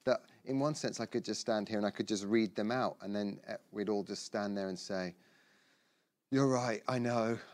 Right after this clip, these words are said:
I know, I know, I know," and then we would, you know, we could just pray for each other, and that, and that could be it. But this is something that just takes a bit more consideration and a bit more thought, but it is no less God's word to us.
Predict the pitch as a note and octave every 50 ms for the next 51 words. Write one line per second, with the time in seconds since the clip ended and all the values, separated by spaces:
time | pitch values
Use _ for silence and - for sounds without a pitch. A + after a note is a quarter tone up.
0 | - - A#2+ A#2 A#2 A#2+ A2+ A2 A2 A2 A2 G#2+ - A#2+ B2+ C3 C#3 D3 C#3+ D3
1 | C#3+ C#3+ C#3 C#3 A#2+ G2+ B2+ B2 A#2+ B2 A#2+ A#2 A#2 A#2 A2 A2 G#2+ F#2+ A#2 A#2
2 | A#2 A#2 A2+ A2+ A2+ A2 A2 G2 - - - A#2+ A#2+ A2 G#2+ G2+ G2 G2 - A2
3 | - G#2+ G2+ - - - A2 G2+ - - A2 - - - G#2 G2 G#2 F#2+ F#2+ G2
4 | G2+ F#2+ - _ - G2+ G2+ G2+ G2+ - - - A2 F2 - G2+ G2+ G2+ A2+ A2
5 | - - - - - - - _ - - A2 - - C3+ C#3 E3 D#3 - E3 C#3
6 | - - - D3 A2+ B2 B2 A#2 A2+ A2+ A#2 A2+ - - - C3 A2+ - - A#2
7 | - - A#2 G#2+ A#2+ B2 A2+ G#2 - - A2 - - C3+ B2+ B2+ B2+ B2+ B2+ C3
8 | C3 - - D3+ C3+ C3 A2 G#2+ G2 - A#2+ A2 - A#2 A2+ G#2 G2+ - - -
9 | - C#3+ C#3+ C3 A2+ A#2 - - - - - _ _ - A#2+ A2+ A#2+ A2 - B2+
10 | A2+ - - A#2+ B2 C3 C#3 D3 D3 D3+ D#3 D#3+ D3+ D3 C#3 C3+ B2 A2 G2 F2+
11 | - - - - - - - _ _ _ - A#2+ A2 A2 G2+ - - A2 A#2 A#2
12 | A2+ G#2+ G#2 G2 - _ - - A2+ G2 F#2+ F2+ E2 E2+ - - - - - -